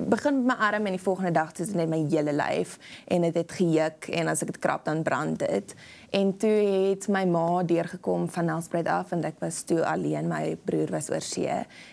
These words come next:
en toe het, toe het sy my G P toe gevat, en hulle het my lewerfunksie toe net for some odd reason getoets, en toe is my lewerfunksie soos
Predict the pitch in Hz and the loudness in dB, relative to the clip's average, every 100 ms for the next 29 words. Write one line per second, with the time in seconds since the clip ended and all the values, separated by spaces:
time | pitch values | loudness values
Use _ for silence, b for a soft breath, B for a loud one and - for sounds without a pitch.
0 | B 185 175 170 165 165 - 170 170 170 | B 2 4 4 2 0 2 4 6 4
1 | 165 165 160 160 - - - b b _ | 4 4 4 2 -2 -8 -12 b b _
2 | 196 180 - 190 180 175 165 170 190 180 | -2 0 0 2 4 2 2 0 2 0
3 | 170 - - 175 170 - 170 165 165 165 | -2 -8 -4 -4 -2 -2 0 0 0 2
4 | 165 185 196 180 170 170 175 175 185 175 | 2 2 0 0 -2 0 -2 0 2 4
5 | 175 196 220 - - b b b b _ | 4 2 0 -6 -20 b b b b _
6 | - 190 - - 226 226 220 202 185 190 | -6 -2 -2 2 2 2 2 -2 0 2
7 | 180 190 202 185 196 202 - 160 165 180 | 4 2 2 -2 -2 -4 0 2 2 -2
8 | - - - 175 170 170 170 185 - _ | -8 -10 -4 -2 0 2 0 -2 -8 _
9 | - 180 175 160 160 165 160 - 160 151 | 0 0 2 0 0 0 -2 -2 -4 -4
10 | - 156 151 - b b b b _ - | 0 0 0 -4 b b b b _ -6
11 | - 57 214 - | -2 0 -2 -6